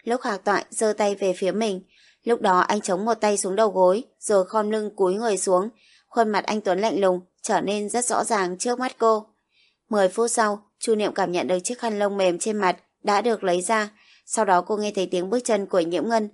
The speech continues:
rời khỏi phòng, tiếp theo là tiếng đóng cửa. Ngay khoảnh khắc cửa đóng lại, Chu Niệm dùng tốc độ nhanh nhất, ngồi bật dậy, rồi vén chăn xuống giường. Ngay cả dép cũng không kịp xỏ, để chân không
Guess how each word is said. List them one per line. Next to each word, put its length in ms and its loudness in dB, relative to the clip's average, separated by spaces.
rời 260 0
khỏi 220 -2
phòng, 300 0
tiếp 200 2
theo 340 -2
là 180 0
tiếng 240 -2
đóng 200 0
cửa. 300 0
Ngay 160 2
khoảnh 220 -2
khắc 260 -4
cửa 160 2
đóng 180 0
lại, 220 2
Chu 140 0
Niệm 220 -2
dùng 180 -4
tốc 160 -4
độ 120 2
nhanh 260 -2
nhất, 180 -2
ngồi 180 0
bật 160 0
dậy, 300 -2
rồi 260 2
vén 240 0
chăn 220 -2
xuống 220 -4
giường. 280 2
Ngay 140 2
cả 180 2
dép 260 0
cũng 180 4
không 160 -4
kịp 180 0
xỏ, 340 0
để 220 2
chân 180 -2
không 300 0